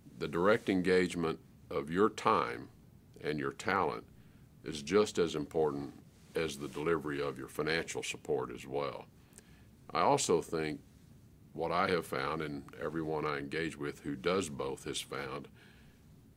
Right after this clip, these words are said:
I get as much out of that engagement of my time and talent, uh,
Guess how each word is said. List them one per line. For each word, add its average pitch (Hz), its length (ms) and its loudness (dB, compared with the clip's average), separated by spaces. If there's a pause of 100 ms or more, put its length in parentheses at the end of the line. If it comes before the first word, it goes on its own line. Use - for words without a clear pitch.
(460)
I 95 140 4
get 104 320 6
as 78 200 -6
much 82 520 0 (340)
out 78 160 -2
of 76 80 -2
that 78 200 -2
engagement 71 720 -4
of 69 120 -6
my 67 200 -6
time 76 440 -2
and 62 140 -12
talent, 85 480 -2 (760)
uh, 67 200 -10